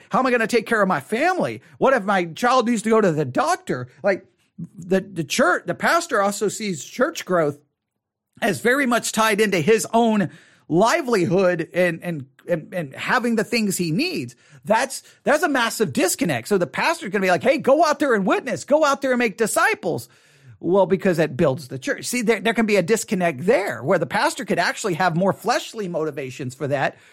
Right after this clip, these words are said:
where the person in the pew may have more spiritual motivations. It, there's just all kinds of disconnects there. And it's hard not to have that because there's just a whole different world. A person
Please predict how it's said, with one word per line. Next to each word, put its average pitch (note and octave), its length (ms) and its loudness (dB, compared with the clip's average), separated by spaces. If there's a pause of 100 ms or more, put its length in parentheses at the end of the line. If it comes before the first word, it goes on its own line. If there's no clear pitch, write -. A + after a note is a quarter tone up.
(160)
where E3+ 120 2
the F3 60 -2
person G3 340 -2
in F3+ 80 -6
the E3 80 -6
pew C#4+ 240 -2
may G#3 120 0
have F3 180 0
more F#3+ 140 0
spiritual D#4 520 -2
motivations. A2 720 -8 (580)
It, C4 380 -4 (100)
there's B3+ 220 0
just D4 180 -8
all D4+ 220 2
kinds D#4 400 0
of G3+ 80 -4
disconnects - 800 -4
there. C3 400 -2 (360)
And A3+ 160 0
it's A#3 180 -4
hard D4+ 420 2
not C#4 340 2
to A#3+ 80 -8
have A3 480 0
that C#3 340 0 (440)
because G#3 520 2 (220)
there's G3 180 0
just A#3 280 -4
a F#3+ 120 2
whole C4 260 2
different A3 360 -2
world. A3 320 4
A C#3+ 60 2
person C#4 520 0